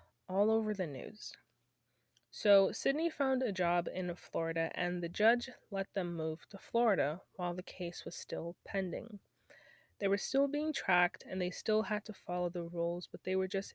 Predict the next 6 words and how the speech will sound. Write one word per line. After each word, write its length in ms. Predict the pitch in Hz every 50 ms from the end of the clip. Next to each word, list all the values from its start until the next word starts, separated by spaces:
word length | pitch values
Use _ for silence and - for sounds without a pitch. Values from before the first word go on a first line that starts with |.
| _ -
able 320 | - 165 165 170 165 180 180 -
to 100 | - 175
move 280 | 170 165 165 170 - -
to 100 | - 208
Florida. 560 | - - - 277 277 247 202 151 - - - _ _ _ _ - - - _ _ _ _ _ _ _
Which, 340 | - 302 370 359 - - -